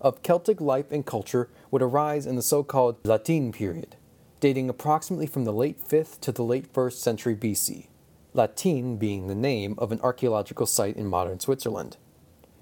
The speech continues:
From the material goods that survived, it is clear that society had rapidly advanced during this time, with the centralization of political life away from the prestige economy to something more stable,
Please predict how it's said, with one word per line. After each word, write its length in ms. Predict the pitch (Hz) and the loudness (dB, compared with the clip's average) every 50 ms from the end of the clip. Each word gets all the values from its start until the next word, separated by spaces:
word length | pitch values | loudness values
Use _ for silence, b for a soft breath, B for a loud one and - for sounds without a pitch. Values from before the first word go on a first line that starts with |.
| - - | -4 0
From 140 | 202 208 214 | 2 2 2
the 60 | 202 | 2
material 420 | 196 180 - - 247 254 262 247 | 0 -2 0 0 2 2 2 0
goods 260 | 190 156 165 160 151 139 | 0 2 2 0 0 0
that 120 | 143 139 - | -2 -4 -2
survived, 560 | - 151 131 117 104 98 101 101 101 98 - - | -2 -2 0 2 2 2 2 0 -4 -8 -4 0
it 160 | 156 151 151 | 2 2 2
is 80 | 151 143 | 0 -4
clear 420 | - - - 190 196 214 214 202 | -10 -10 -6 -2 0 2 2 2
that 160 | 165 139 117 - | 2 2 0 -2
society 460 | - 139 - - 160 151 151 156 147 | -2 0 0 2 2 2 0 0 -2
had 260 | 123 139 123 117 123 | -2 -2 -4 -2 0
rapidly 500 | 139 139 143 143 - 156 139 139 139 131 | 2 2 2 2 0 -2 0 2 2 2
advanced 440 | 123 110 107 131 120 113 101 - - | 2 0 0 -2 0 -2 -2 -2 0
during 240 | 120 107 101 98 95 | 0 0 0 0 0
this 120 | 90 - | 0 -2
time, 440 | - - 147 151 143 120 - 175 - - b b b b | 0 0 2 2 2 0 -2 -8 -16 -20 b b b b
with 140 | 160 151 151 | 2 2 4
the 80 | 156 | 2
centralization 920 | 143 - 190 190 180 - - 175 160 156 139 139 143 151 147 - 156 135 | 0 2 2 0 0 0 0 2 2 2 4 4 2 2 2 -2 -4 -2
of 140 | 110 117 - | -2 -2 -2
political 600 | - 131 127 131 139 135 - 143 131 123 120 117 | 0 2 2 2 2 0 0 2 2 2 2 2
life 300 | 117 117 117 117 117 - - | 0 0 0 -2 -2 -2 2
away 340 | 131 123 120 123 143 151 165 | 2 2 4 6 4 4 4
from 200 | 165 - 175 170 | 0 -4 -4 -4
the 60 | 156 | -2
prestige 460 | - - 143 - - - 139 131 127 - | -2 -2 -4 -4 0 0 0 0 0 -2
economy 500 | 123 - - 120 110 104 101 104 104 101 | -4 -4 -2 0 0 0 0 -2 -4 -4
to 240 | - - - 113 104 | -4 -4 -4 -2 0
something 440 | - - 143 135 - 139 131 120 113 | 0 0 0 0 0 -2 -2 0 0
more 160 | 107 104 95 | -2 -2 -2
stable, 540 | - - - 175 175 165 170 170 170 165 | -2 2 2 2 2 2 0 -2 -4 -4